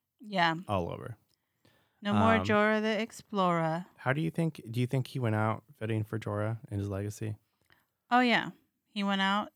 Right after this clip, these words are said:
Speaker 1: as the perfect, um,
Speaker 2: Friend
Speaker 1: friend
Speaker 2: zone.
Speaker 1: zone. <laughs>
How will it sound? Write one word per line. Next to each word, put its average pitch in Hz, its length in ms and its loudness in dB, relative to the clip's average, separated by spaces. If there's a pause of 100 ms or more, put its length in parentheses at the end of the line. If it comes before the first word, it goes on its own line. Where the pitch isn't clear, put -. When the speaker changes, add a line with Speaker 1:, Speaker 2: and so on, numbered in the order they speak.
Speaker 1:
as 175 560 0
the 160 760 -4 (520)
perfect, - 760 -8 (1000)
um, 156 440 -4
Speaker 2:
Friend 202 200 4
Speaker 1:
friend 190 140 4
Speaker 2:
zone. 175 260 4
Speaker 1:
zone. - 0 -
<laughs> 254 500 4